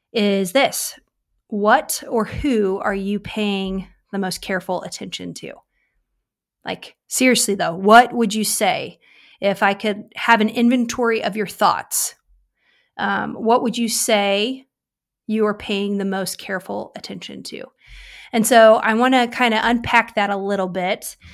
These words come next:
and talk about some of the typical things I think we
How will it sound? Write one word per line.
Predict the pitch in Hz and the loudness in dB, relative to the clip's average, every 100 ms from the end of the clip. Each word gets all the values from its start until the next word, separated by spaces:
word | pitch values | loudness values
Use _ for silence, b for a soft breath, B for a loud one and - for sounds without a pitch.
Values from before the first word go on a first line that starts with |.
| B B | B B
and | 233 208 208 202 202 - | -2 2 2 2 0 -4
talk | - - 262 | -4 0 2
about | 202 202 214 - | 4 4 2 0
some | - 254 247 | -2 2 2
of | 196 | 2
the | 214 208 214 202 180 _ _ _ _ _ _ | -2 -2 -2 -6 -8 _ _ _ _ _ _
typical | - 262 262 220 190 | -2 0 0 -2 -4
things | - 202 202 | -4 -4 -4
I | 190 | -6
think | 180 202 190 | -6 -8 -8
we | 214 208 180 | -8 -8 -12